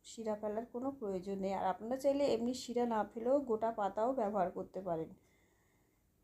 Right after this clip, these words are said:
সমস্ত পাতাগুলোকে কিন্তু আমি নিয়েছি। আর এটা দু আটি শাক। এবারে ওভেনে কড়াই বসিয়ে দিয়েছি আর দিয়ে দিচ্ছি বেশ খানিকটা সর্ষের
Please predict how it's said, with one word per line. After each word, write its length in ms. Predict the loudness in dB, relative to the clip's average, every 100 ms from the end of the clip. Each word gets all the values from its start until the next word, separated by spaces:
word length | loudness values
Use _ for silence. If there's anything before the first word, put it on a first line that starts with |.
| 0
সমস্ত 340 | 6 6 4 0
পাতাগুলোকে 600 | 2 4 6 6 4 4 0
কিন্তু 280 | -2 0 0
আমি 240 | 2 2 0 -6 _ _ -6
নিয়েছি। 420 | 0 0 0 2 6
আর 140 | 6
এটা 180 | 4 0
দু 160 | -2 4
আটি 260 | 4 4 -2
শাক। 280 | 0 0 0 -4 _ _ _ _
এবারে 220 | 4 8 10
ওভেনে 320 | 8 6 4
কড়াই 300 | 6 6 6
বসিয়ে 320 | 4 0 -4 0
দিয়েছি 280 | 0 2 2
আর 100 | 2
দিয়ে 180 | 0 -2
দিচ্ছি 260 | -2 -6 -4
বেশ 200 | -2 -4 -2
খানিকটা 360 | -2 -2 -4
সর্ষের 400 | -4 -4 -2 -4